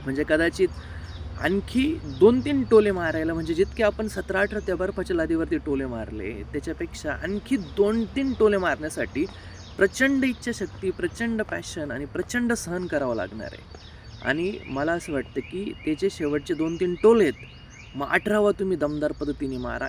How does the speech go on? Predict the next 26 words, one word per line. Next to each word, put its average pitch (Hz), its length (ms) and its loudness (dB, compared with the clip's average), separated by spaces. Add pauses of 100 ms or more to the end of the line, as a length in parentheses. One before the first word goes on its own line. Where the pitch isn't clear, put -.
एकोणावीसावा 190 800 0
त्याच्याही 165 560 -2
पेक्षा 180 260 -4
दमदार 135 300 -4
पद्धतीने 131 420 -4
मारा, 90 300 -8 (600)
विसावा 196 400 2
त्याच्याही 196 760 0
पद्धतीने, 165 680 -4
त्याच्याही 165 340 -6
पेक्षा 202 300 -4
जास्त 143 360 -4
ताकदीने 139 320 -4
आपण 120 240 -6
तो 127 240 -6 (120)
टोला 120 200 -2
मारला 117 300 -4
पाहिजे. 127 420 -8
कदाचित 127 400 -2 (580)
एकविसाव्या 131 560 -2
टोल्यामध्ये 120 520 -4
ती 117 40 -6
बर्फाची 123 400 -6
लादी 117 160 0
तुटणार 190 440 2
असते, - 360 -2